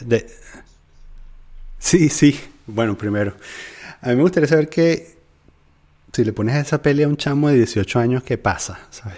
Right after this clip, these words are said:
¿Qué, qué, sabes? Como tener, tener un montón de, de, ¿cómo se llama? De, de sujetos de prueba y, y ponerlos ahí a ver, eh, esa película y, bueno, y preguntarle, bueno, cuéntame qué sientes, ¿no?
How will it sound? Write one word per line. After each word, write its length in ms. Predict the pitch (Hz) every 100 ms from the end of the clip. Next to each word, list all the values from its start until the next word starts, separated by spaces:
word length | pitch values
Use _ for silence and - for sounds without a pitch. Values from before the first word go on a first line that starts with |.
| -
¿Qué, 260 | - 104 101 - - - -
qué, 180 | - - - 151 - - - -
sabes? 200 | 131 117
Como 220 | 117 110
tener, 320 | 110 110 117
tener 300 | - 107 110
un 100 | 127
montón 380 | 143 143 143 139
de, 380 | 151 143 107 90 - - - - - - - - -
de, 640 | 107 110 104 98 92 92
¿cómo 140 | - 117
se 60 | 131
llama? 120 | 117
De, 160 | 101 101
de 160 | 104
sujetos 400 | - 110 110 123
de 100 | 135
prueba 480 | - 110 117 135 139 - -
y, 200 | 113 104 107 127 - - - - - -
y 140 | 107
ponerlos 480 | 101 117 104 98 110
ahí 240 | 123 101 104
a 60 |
ver, 240 | 110 117 127 139
eh, 320 | 127 98 95 - -
esa 220 | 104 -
película 400 | 110 101 107 135
y, 120 | 110
bueno, 220 | 98 98
y 40 | 95
preguntarle, 680 | 98 90 92 92 95 104 98 _ _ _ _ _ -
bueno, 340 | 101 92 -
cuéntame 360 | - 95 113 120
qué 100 | 107
sientes, 440 | - 107 87 -
¿no? 120 | 120